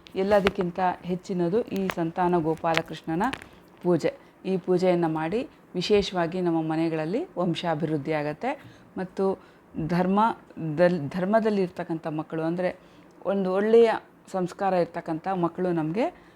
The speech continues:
ಬರ್ತಾರೆ ನಮ್ಮ ಮನೆಗೆ, ನಮ್ಮ ವಂಶ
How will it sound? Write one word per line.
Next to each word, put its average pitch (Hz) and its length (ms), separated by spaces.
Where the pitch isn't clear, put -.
ಬರ್ತಾರೆ 175 360
ನಮ್ಮ 160 140
ಮನೆಗೆ, 165 300
ನಮ್ಮ 175 200
ವಂಶ 165 200